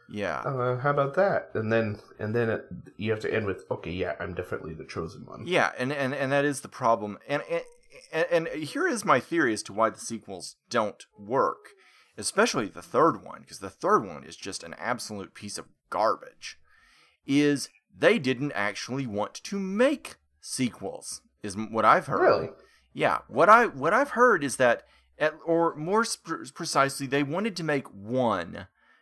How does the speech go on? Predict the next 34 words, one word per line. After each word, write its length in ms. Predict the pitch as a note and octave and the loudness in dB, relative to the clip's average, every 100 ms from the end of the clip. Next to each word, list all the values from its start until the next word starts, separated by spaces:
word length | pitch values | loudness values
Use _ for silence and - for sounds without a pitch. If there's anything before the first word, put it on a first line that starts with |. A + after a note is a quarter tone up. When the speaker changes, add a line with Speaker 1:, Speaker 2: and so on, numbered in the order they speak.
| _ _ - - | _ _ -20 -6
Speaker 1:
but 440 | - B2 B2 - A#2 | 6 8 8 4 0
they 160 | B2 | 4
also 320 | C#3 F3+ - D#3+ | 6 4 2 0
wanted 240 | B2+ B2 | 0 -2
to 60 | A2+ | -4
make 200 | F#2+ G2 | -6 -8
a 40 | |
prequel. 540 | - - B3+ - F#2+ - _ _ _ _ - | -12 -6 -6 -6 -10 -14 _ _ _ _ -12
Speaker 2:
Mm. 580 | G#2+ A2+ A#2+ G#2+ F#2+ G2 - | -6 -4 -4 -6 -8 -10 -6
Speaker 1:
They 120 | G#2+ | 0
didn't 240 | D#3 G#3+ F3+ | 2 2 0
get 200 | F#3+ - | -2 -2
to 120 | C3+ | -6
do 240 | C3+ A#3 | -2 0
that. 380 | C#3 G2 - - - | 2 0 -2 -16 -20
What, 340 | G#2 A2+ C#3 C3 B2+ A2+ | -4 2 2 0 -18 -2
what 280 | B2 D3 | 4 4
would 200 | A#2 D3+ | 2 0
have 160 | A#3+ D#3 | 0 -2
been 200 | E3 E3 | -4 -2
the 60 | C3+ | -4
prequel 640 | - E3 - C3 A#2 G#2 | -2 -4 0 2 2 2
is 140 | A#2+ | -4
instead 420 | A#2+ A#2 - D3 B2+ | -2 -2 2 2 2
folded 320 | C3+ C3 A#2 | -2 0 0
into 260 | A2+ A2 - | -2 -2 -6
the 120 | A2 | -4
Animatrix. 960 | B2 C3+ G2+ F#2+ - F2 - - - - _ _ _ _ - | -2 -2 -2 -4 -6 -8 -6 -10 -10 -14 _ _ _ _ 2
Speaker 2:
I 60 | A#2+ | 4
was 160 | A2+ | 4
gonna 200 | - B2+ | 2 -2
say. 420 | - - A2 G#2+ - | -2 0 2 0 -4
Speaker 1:
Which 240 | - B2+ - | -2 -2 -2
is 320 | C3+ A#2 - | -2 -2 -4